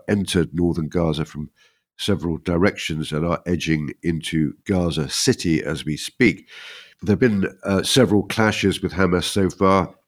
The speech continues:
This, I imagine, would be more or less, uh, suicide units who pop up from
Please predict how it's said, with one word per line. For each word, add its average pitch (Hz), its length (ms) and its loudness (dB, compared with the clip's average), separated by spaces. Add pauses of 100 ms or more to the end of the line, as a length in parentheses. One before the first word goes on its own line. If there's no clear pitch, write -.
(160)
This, 92 320 0
I 90 140 0
imagine, 92 500 2
would 82 140 0
be 92 100 0
more 90 260 4
or 87 60 4
less, 90 340 2 (140)
uh, 85 140 -4
suicide 104 720 4
units 87 420 2
who 85 140 0
pop - 320 -4
up - 200 -2
from 82 280 -8